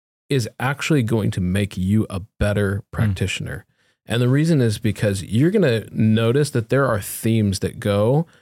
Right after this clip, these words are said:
Speaker 1: through your, your most successful transactions.
Speaker 2: Yeah.
Speaker 1: Um, and so you might realize,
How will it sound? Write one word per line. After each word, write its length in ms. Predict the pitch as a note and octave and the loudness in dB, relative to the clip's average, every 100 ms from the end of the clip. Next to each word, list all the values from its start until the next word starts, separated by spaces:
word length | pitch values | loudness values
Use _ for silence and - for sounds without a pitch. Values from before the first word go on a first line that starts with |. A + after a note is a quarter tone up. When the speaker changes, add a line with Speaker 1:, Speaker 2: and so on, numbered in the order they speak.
| _ _ | _ _
Speaker 1:
through 280 | - C#3 C3 | -4 0 2
your, 360 | A#2+ A2+ A#2 A2 | 4 2 0 -2
your 180 | G#2+ A#2+ | 0 2
most 420 | A2 A2+ A2+ - | 4 4 2 0
successful 640 | A2+ - - F#2+ - - G2+ | -4 -4 -4 -4 -4 -6 -6
transactions. 920 | - F2 F#2 D2+ - - A#1 - - | -4 -4 -4 -6 -8 -10 -10 -14 -4
Speaker 2:
Yeah. 240 | A#2+ A2 F2 - | 0 0 -2 -6
Speaker 1:
Um, 500 | A#2+ A2 G#2 G2+ - | -2 0 0 -2 -2
and 180 | A#2 A#2 | -2 -2
so 420 | - B2+ B2 A2 - | 2 2 4 2 0
you 240 | A#2 E3 | 0 2
might 240 | A3 C#3+ | 2 0
realize, 360 | A2 A#2 A2+ | 0 2 2